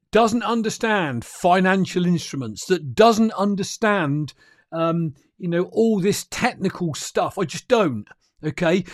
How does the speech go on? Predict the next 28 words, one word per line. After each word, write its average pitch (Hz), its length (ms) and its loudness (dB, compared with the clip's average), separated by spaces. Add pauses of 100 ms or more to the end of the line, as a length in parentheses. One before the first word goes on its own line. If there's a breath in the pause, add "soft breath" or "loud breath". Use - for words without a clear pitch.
(100)
so 185 240 2
I 240 100 6
have 226 180 0
to 190 100 0
lend 214 400 2
credibility 190 1040 2 (360 soft breath)
by 185 400 4
running 220 480 4
videos 170 580 2
and 196 100 0
talking 190 440 0
about 135 300 -2
them. 117 180 -4
Now, 165 300 2 (720 loud breath)
this 196 320 0
could - 300 4
be 262 120 2
divisive 185 840 4
because 190 320 -2
there's 156 180 2
one 233 400 2
Bitcoin, 208 600 -2
one 240 300 0
camp 190 380 -2
in 175 200 2
Bitcoin 147 600 -2 (600 soft breath)
that 180 260 0
says, 185 440 2